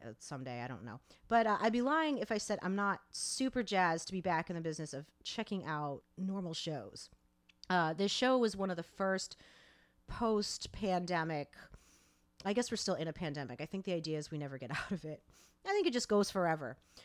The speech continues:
Uh, but one of the first post-mass vax slash city reopening shows I've ever been to. Uh, I've been to a couple. Uh, one was at the indoor portion of Wild Birds. That was kind of an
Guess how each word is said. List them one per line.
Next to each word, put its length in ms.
Uh, 560
but 180
one 140
of 80
the 80
first 240
post-mass 680
vax 300
slash 540
city 300
reopening 400
shows 260
I've 120
ever 180
been 240
to. 140
Uh, 40
I've 240
been 120
to 80
a 20
couple. 500
Uh, 340
one 220
was 160
at 180
the 280
indoor 600
portion 400
of 180
Wild 280
Birds. 400
That 100
was 100
kind 220
of 80
an 140